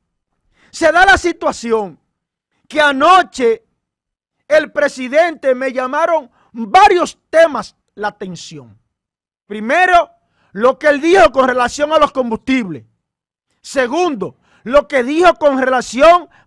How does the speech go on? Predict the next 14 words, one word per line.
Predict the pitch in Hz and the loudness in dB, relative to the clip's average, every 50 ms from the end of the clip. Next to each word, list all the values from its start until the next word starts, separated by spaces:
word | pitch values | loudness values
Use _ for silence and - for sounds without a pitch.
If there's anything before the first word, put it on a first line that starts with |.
| _ | _
para | - 247 247 262 254 | -4 -2 -2 0 -2
la | 254 247 | -2 -2
justificación | 247 254 - - 262 214 185 247 196 262 247 226 - 262 302 339 339 269 - _ _ | -4 -6 -8 -8 -10 -10 -10 -8 -6 -4 -4 -4 -2 2 2 2 2 0 -6 _ _
de | - 208 254 269 | -6 -2 0 0
los | 269 247 - | 0 0 -2
préstamos. | - 240 262 247 220 - - 160 127 110 _ _ _ _ _ _ _ _ _ _ 285 | -2 -2 -2 -2 -2 -4 -10 -20 -20 -20 _ _ _ _ _ _ _ _ _ _ 0
Tercero, | 285 277 262 - 311 311 311 285 240 160 - _ _ | 0 0 0 2 4 4 6 6 4 0 -4 _ _
lo | 196 247 277 277 | 0 0 0 0
que | 277 285 262 262 | 2 0 0 0
dijo | 302 311 349 349 311 | 2 2 2 2 2
para | 277 302 285 277 | 2 2 2 2
justificar | 262 269 262 262 - - 277 262 175 233 247 233 175 _ 262 285 330 349 349 285 - _ _ _ | 2 2 0 -2 -6 -8 -10 -8 -8 -8 -10 -12 -8 _ 0 2 4 4 2 0 -2 _ _ _
las | - 240 240 240 202 151 | -8 -6 -4 -4 -6 -6
diabluras | 180 240 240 226 220 190 214 254 330 359 359 349 349 269 - | -6 -2 -2 0 0 -2 -2 -2 -2 0 0 0 0 0 -2